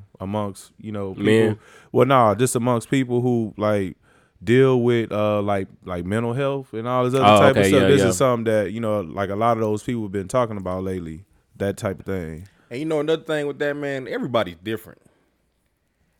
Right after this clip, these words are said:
Speaker 3: You can't, like, everybody's not gonna show their emotions the way, everybody's not gonna express
Speaker 2: Gonna
Speaker 3: their
Speaker 2: be
Speaker 3: emotions
Speaker 2: different.
Speaker 3: the same. It's gonna be, you gonna have a di-, different situation.
Speaker 1: Yeah.
Speaker 3: So, you know what I'm saying? Y'all can take a week, say, but, you know, you gotta know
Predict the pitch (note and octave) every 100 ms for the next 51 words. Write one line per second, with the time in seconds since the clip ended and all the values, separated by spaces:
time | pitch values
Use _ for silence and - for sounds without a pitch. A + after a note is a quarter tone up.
0 | _ - D#3 F#3+ F3+ D#3+ B2 B2 A#2+ E3
1 | D3+ D3 B2+ C3 C3 A#2+ - B2 B2 A#2+
2 | A2+ A2 G#2+ G#2 G2 G2+ G2+ F#2+ G2 A2+
3 | A2 G#2 G2+ G2 G2 G2 F#2 - A2+ G#2+
4 | G2+ G2 F#2+ G#2+ F#2+ G2+ F#2 G2 F2 B2+
5 | B2 B2+ A#2+ A#2 C#3 B2+ G#2+ A2+ A2+ G2+
6 | - B2+ A#2+ - G#2 G#2 G2 E2+ - _
7 | F#2+ E2+ D#2+ - _ _ A2+ A#2 B2+ A#2+
8 | C3 A#2+ A#2+ C3 A#2+ C3+ B2 A2 B2+ A2+
9 | B2+ A#2+ A2+ G2 G2 E2 C3 A#2+ B2 F2+
10 | D3+ A#2+ B2 B2 G#2+